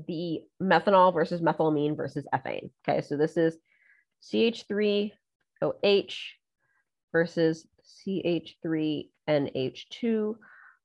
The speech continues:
versus C H three C H three. So if you remember, the first, uh, rule to consider was the negative charge on the more electronegative atom. So the C H three is constant in all of these. So the electronegative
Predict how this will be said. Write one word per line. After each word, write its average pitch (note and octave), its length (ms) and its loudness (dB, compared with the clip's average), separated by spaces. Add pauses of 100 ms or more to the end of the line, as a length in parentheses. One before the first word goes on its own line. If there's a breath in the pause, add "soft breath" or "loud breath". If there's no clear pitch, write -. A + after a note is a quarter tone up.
versus D3 800 0 (180)
C - 360 -6
H D#3 420 -2
three C#3+ 440 -4 (300)
C - 320 -2
H B2 340 -2
three. - 200 -8
So - 120 -8
if D#3 80 -4
you F#3+ 60 2
remember, A3+ 220 4
the F3+ 180 2
first, A3+ 320 -2 (260)
uh, E3 360 6 (180)
rule D#3 440 0
to D#3+ 100 -10
consider D3 440 -2 (240 loud breath)
was F3 120 0
the E3 80 0
negative F3+ 320 6
charge F3 260 2
on - 60 0
the D3+ 80 2
more D3 180 2
electronegative C#3 540 -4
atom. A2+ 320 -4
So D#3+ 280 6 (200 loud breath)
the F3+ 80 -4
C - 180 2
H A#3+ 140 0
three A#3 180 4
is F#3+ 80 4
constant F3+ 480 0
in D3+ 60 0
all D3 180 2
of C#3+ 80 -4
these. - 300 -12
So F3+ 100 6
the E3+ 120 2
electronegative G#3+ 540 2